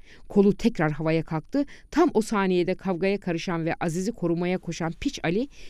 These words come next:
yemek masasının kenarından çıkardığı kocaman tahtayı bütün gücüyle Duran'ın kafasına indirdi. Adanalı sallandı. Bu sefer ötekiler saldırıya geçtiler.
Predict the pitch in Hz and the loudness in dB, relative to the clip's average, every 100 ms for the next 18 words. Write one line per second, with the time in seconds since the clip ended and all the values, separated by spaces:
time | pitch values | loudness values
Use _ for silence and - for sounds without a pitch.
0 | - 196 226 302 208 185 180 180 175 165 | 0 6 6 6 2 2 0 -2 -4 -2
1 | 190 185 175 170 185 185 - 151 147 160 | 2 4 2 2 0 -2 -2 -2 0 -2
2 | - 240 175 165 160 175 160 165 156 - | -2 0 0 0 -4 -6 -4 -2 -2 -4
3 | - 247 156 151 160 180 185 - - - | -6 -4 -4 -2 -2 -2 -6 -16 -12 0
4 | 165 160 165 - 147 147 - 147 143 151 | 2 2 -2 -6 -6 -6 -4 -2 -2 -2
5 | 143 156 - - - - - - - - | -4 -6 -6 -6 -4 -4 -8 -10 -12 0
6 | - 254 330 339 349 277 208 185 170 165 | 6 10 10 8 4 4 4 4 2 2
7 | 165 - - 185 - 196 196 - - 196 | 0 -2 -8 -4 0 2 2 0 -2 0
8 | 185 180 185 147 151 151 151 151 147 - | 2 0 2 -2 0 2 2 2 -2 -2
9 | 156 151 143 | -4 -2 -4